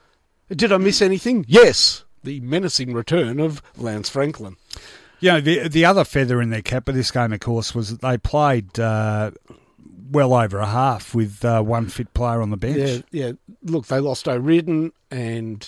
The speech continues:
Speaker 1: to concussion, then Thurlow to concussion, and McVeigh with that problematic thigh of his.
Speaker 2: Mm.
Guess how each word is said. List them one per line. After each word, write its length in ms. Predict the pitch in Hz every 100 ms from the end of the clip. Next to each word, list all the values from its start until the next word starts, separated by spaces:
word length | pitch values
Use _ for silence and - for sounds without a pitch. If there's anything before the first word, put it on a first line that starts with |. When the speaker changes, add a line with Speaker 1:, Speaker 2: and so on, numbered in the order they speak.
| -
Speaker 1:
to 220 | 135 117
concussion, 580 | - 110 - 160 - 156
then 160 | 110
Thurlow 600 | 107 - 165 185 175 175 -
to 120 | 160
concussion, 640 | 151 143 170 160 180 175 - _ _ _ _ _ _ -
and 680 | 165 165 170 175 160 139 185 - 147 -
McVeigh 480 | 156 143 147 160 160
with 160 | 151 131
that 180 | 143 -
problematic 580 | 175 143 131 143 143 131
thigh 480 | - - 143 151 160
of 180 | 160 139
his. 400 | 180 226 - -
Speaker 2:
Mm. 340 | 107 110 95